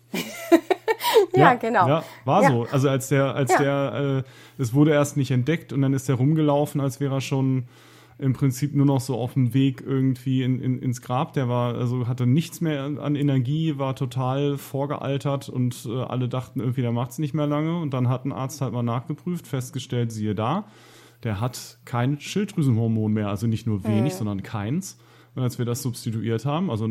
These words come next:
Speaker 2: künstlich eingefügt haben, siehe da,
Speaker 1: Mhm.
Speaker 2: hatte ich wieder einen relativ jungen Hund, der sich verhielt wie irgendwie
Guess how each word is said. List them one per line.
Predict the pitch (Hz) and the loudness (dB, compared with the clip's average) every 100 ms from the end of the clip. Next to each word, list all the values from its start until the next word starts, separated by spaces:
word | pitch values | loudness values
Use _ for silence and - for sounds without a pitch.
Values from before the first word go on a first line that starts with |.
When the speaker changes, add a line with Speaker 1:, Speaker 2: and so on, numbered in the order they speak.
| 104 - _ | -4 -10 _
Speaker 2:
künstlich | - 123 - 139 139 | -4 -4 -2 -4 -2
eingefügt | 147 147 - 156 156 | -2 -2 -4 -6 -2
haben, | 151 185 208 - _ | -2 -2 -4 -10 _
siehe | - 117 120 | -4 0 0
da, | 98 92 160 | 0 0 -2
Speaker 1:
Mhm. | 233 - - - | -4 -10 -14 -8
Speaker 2:
hatte | 107 | -6
ich | 127 | -6
wieder | 139 135 | -4 -2
einen | 135 | 0
relativ | 120 139 165 - | 0 -2 -4 -2
jungen | 147 143 131 | 2 4 4
Hund, | 135 160 | 2 2
der | 151 | -4
sich | 156 | -4
verhielt | - 151 156 160 - | -4 -2 0 0 -2
wie | 156 160 | -2 0
irgendwie | 147 151 151 156 156 156 | 2 0 0 -2 -2 -2